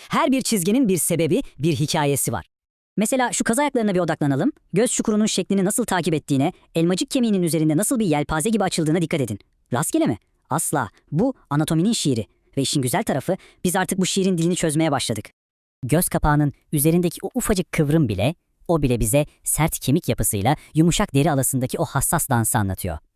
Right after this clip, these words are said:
İşte temeli anladığınız zaman çizdiğiniz her bir detay anlam kazanıyor ve portrenizde işte o zaman inandırıcı oluyor. Ve işte geldik belki de en önemli derse. Karakter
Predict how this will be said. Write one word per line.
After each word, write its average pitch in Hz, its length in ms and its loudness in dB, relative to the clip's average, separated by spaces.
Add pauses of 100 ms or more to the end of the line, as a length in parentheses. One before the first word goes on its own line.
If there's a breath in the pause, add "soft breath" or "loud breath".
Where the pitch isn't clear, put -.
(120)
İşte 120 360 -2 (260 soft breath)
temeli 143 300 2
anladığınız 139 480 2
zaman 110 320 2 (200)
çizdiğiniz 139 500 0
her 156 180 2
bir 110 80 0
detay 123 360 0
anlam 127 300 2
kazanıyor 110 440 0 (260 loud breath)
ve 226 80 4
portrenizde 151 640 2
işte - 260 -4
o 214 80 0
zaman 107 260 2
inandırıcı 98 440 -2
oluyor. 82 240 -6 (560)
Ve 226 60 -2
işte 202 220 0
geldik 175 380 0
belki 156 340 0
de 190 140 0 (120)
en 196 100 2
önemli 143 300 2
derse. 117 320 -2 (220)
Karakter 190 440 -2